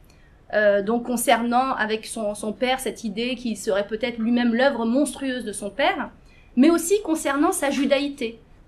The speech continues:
Dans son autobiographie, c'est quelque chose qui revient souvent. Euh, Wiener dit avoir, euh, su, appris qu'il était juif très tardivement. Il dit l'avoir appris vers l'âge de quinze seize ans. Euh, donc ce qui est assez étonnant, parce que sa grand-mère, euh, ne parle que yiddish, par exemple,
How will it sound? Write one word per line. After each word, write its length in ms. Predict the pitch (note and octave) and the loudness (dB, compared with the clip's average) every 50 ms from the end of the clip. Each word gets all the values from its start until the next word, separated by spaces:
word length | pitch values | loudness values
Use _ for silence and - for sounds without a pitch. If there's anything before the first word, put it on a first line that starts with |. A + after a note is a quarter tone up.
| - - | -14 -10
Dans 240 | G3 G#3 G#3+ G#3+ G#3+ | -6 -6 -4 -4 -4
son 200 | G#3+ - A#3 A3+ | -4 -4 -4 -2
autobiographie, 640 | A#3 A#3 - G#3+ A3 A#3+ A#3 A#3 A3 A3 A3 - E4+ | -2 -2 -2 -2 -2 -2 0 2 2 2 0 0 -4
c'est 80 | - | -4
quelque 120 | - B3+ - | -4 -4 -4
chose 200 | - D#4 D4 - | -4 -6 -6 -4
qui 80 | C#4 | -4
revient 300 | B3 A3+ A#3 A#3 A3+ A3+ A3+ - | -4 -4 -4 -4 -4 -6 -6 -6
souvent. 420 | - C4 A#3 A3+ C4+ F4+ F4 - - - - - - - - - - | -8 -6 -2 0 0 0 -2 -4 -12 -20 -20 -20 -20 -20 -20 -10 -6
Euh, 320 | G#3+ G#3+ G#3 G#3 G#3 G#3 G#3 | -2 0 4 4 4 4 4
Wiener 400 | G3+ A#3+ B3+ B3+ C4+ C#4+ D#4+ F4+ F4 E4+ A#3+ | 2 2 2 4 6 6 6 6 4 2 0
dit 280 | A3 A#3 C4+ D4 E4 D#4+ - | -2 -2 0 2 2 4 4
avoir, 460 | B3 A#3 A3 A#3 A#3 A3+ A3 G#3+ G3+ | 2 2 4 4 4 4 4 4 2
euh, 180 | G3+ G3 F#3+ G3 | 2 2 2 0
su, 340 | G3 - - F#4 F4 F4 F4 - - - - - - - | 0 -2 0 2 2 2 0 -2 -10 -20 -20 -8 0 2
appris 340 | C#4 D4 - - F4 F#4 F#4 F#4 | 2 2 2 0 -4 -4 -4 -2
qu'il 120 | - B3+ | -2 -4
était 240 | B3 B3 B3 B3+ A#3+ | -4 -4 -4 -4 -4
juif 300 | G#3+ A3+ C4+ E4 F#4+ F#4 - - - - - - | -2 2 4 4 4 2 0 -10 -20 -20 -20 -14
très 260 | - - - - F#4+ F#4 | -10 -4 0 0 2 4
tardivement. 640 | F4 D#4+ D4 D#4 B3+ D4 C#4+ C4+ B3+ G3+ G#3 - - - - - - - - | 4 4 4 4 2 2 2 2 2 2 0 -4 -8 -20 -20 -20 -18 -10 -6
Il 80 | A#3 | -2
dit 140 | G#3 B3+ D#4+ | 2 4 4
l'avoir 260 | D#4+ D#4 C#4 D4 C#4 | 4 4 4 4 4
appris 360 | C#4 C4 C4 - D#4+ E4+ F4 D4 | 4 4 2 0 -4 -4 -2 0
vers 180 | C#4 C4+ B3+ | 0 0 0
l'âge 200 | B3 C4 D4+ D4 | 0 0 0 0
de 60 | B3 | -2
quinze 280 | B3 B3 - D#4+ D#4 D#4 | -6 -4 -2 -2 -2 -2
seize 280 | - - D4 B3 G3+ G#3+ | -2 -2 -2 -2 -2 -4
ans. 140 | G3 - - - - - - - - _ _ - - - | -6 -8 -12 -20 -20 -20 -20 -20 -20 _ _ -20 -18 -14
Euh, 60 | - F3 | -12 -10
donc 160 | F#3+ F#3+ - | -10 -10 -8
ce 80 | - | -4
qui 60 | - B3+ | 0 2
est 60 | A3+ | 2
assez 240 | A#3 A#3+ - C#4+ C4+ | 2 2 0 -2 -2
étonnant, 400 | - - D#4+ D#4+ D4 C#4+ D4 D#4 | -2 0 2 4 4 6 6 4
parce 140 | D4+ D4+ | 2 0
que 100 | - A3+ | -4 -8
sa 120 | - - G#3 | -4 -4 -4
grand-mère, 520 | G3+ G3 A3 A3+ A#3 A#3 A#3+ B3+ B3 A#3+ | -4 -2 -2 -2 -2 0 0 0 0 -2
euh, 160 | A3 G#3 G#3 | -2 -4 -2
ne 100 | A3 A3 | -2 0
parle 240 | A3 - A#3+ B3 B3 | 2 2 2 2 2
que 80 | - C4+ | 0 -2
yiddish, 640 | C4+ D4 D4+ C4+ C4 C#4 C#4+ - - - - - - | -2 0 0 -2 -2 -4 -4 -6 -8 -10 -12 -12 -10
par 140 | A3 A3 A#3+ | -6 -6 -4
exemple, 440 | C4 A3+ A#3+ A#3+ B3 C4+ - - | -4 -2 0 0 0 -2 -2 -8